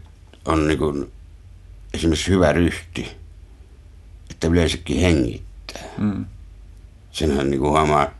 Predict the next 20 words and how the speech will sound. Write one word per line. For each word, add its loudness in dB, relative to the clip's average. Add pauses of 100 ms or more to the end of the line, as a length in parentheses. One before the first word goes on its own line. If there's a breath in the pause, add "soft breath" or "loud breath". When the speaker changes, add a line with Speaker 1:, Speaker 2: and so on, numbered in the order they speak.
(280)
Speaker 1:
just -8
siinä 0 (1500 loud breath)
niinku 0
runokeikolla, 4
sen 2
huomaa, 6
että -2 (420 loud breath)
en 2
mä 6
pysty 2
niinku 2 (1200 loud breath)
esittämään -2
runoa 2
istumalla. -6
Speaker 2:
Mm. 0 (360)
Speaker 1:
Että -14
se, -4
siinä 0
ei 4
niinku 2